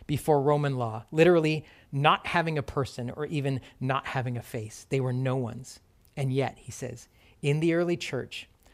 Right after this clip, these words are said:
a slave might wander in and have one of the masters, one of the rich and powerful, get down on his knees and take a basin and towel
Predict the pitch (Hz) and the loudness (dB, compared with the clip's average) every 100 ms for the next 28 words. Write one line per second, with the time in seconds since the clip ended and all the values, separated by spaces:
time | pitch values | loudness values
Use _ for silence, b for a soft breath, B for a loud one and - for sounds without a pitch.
0 | b b b 156 - 165 165 185 185 165 | b b b -4 -4 0 6 8 8 2
1 | 156 135 143 180 190 180 170 135 123 147 | 0 0 2 4 4 2 2 0 -2 -4
2 | 120 139 113 143 196 165 160 151 147 131 | -2 -2 0 0 2 0 -2 -2 -4 -8
3 | - 113 110 - b b 156 170 147 135 | -6 -6 -8 -18 b b 4 4 2 4
4 | 175 226 - - 208 - 151 135 123 - | 4 4 0 -2 -2 2 2 4 0 -4
5 | 117 - B B 123 165 127 151 185 202 | -6 -6 B B 0 2 6 6 6 4
6 | 185 139 147 147 147 117 151 143 117 147 | 4 2 -2 -2 -4 -2 0 0 0 0
7 | 160 - 180 185 143 - 139 127 123 | 0 -4 -4 -4 -6 -4 -2 0 -2